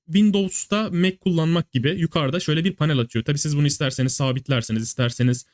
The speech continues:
e, otomatik olarak gizleyebilirsiniz. Çok eskimiş gibi gözükmesine bakmayın. Buna paketler yükleyebiliyorsunuz. Bunu, e, buna güzel tasarımlar tasarlayan birkaç tane, e, kişi var. Onların direkt tasarımlarını yükleyebiliyorsunuz.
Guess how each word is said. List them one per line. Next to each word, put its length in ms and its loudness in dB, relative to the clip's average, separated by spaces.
e, 140 2
otomatik 400 0
olarak 260 0
gizleyebilirsiniz. 720 -2
Çok 220 0
eskimiş 880 0
gibi 160 0
gözükmesine 540 2
bakmayın. 440 0
Buna 260 0
paketler 360 0
yükleyebiliyorsunuz. 800 0
Bunu, 320 4
e, 220 2
buna 160 4
güzel 220 2
tasarımlar 440 2
tasarlayan 460 0
birkaç 280 -2
tane, 380 0
e, 180 0
kişi 260 -2
var. 140 -2
Onların 380 2
direkt 160 -2
tasarımlarını 520 0
yükleyebiliyorsunuz. 800 -2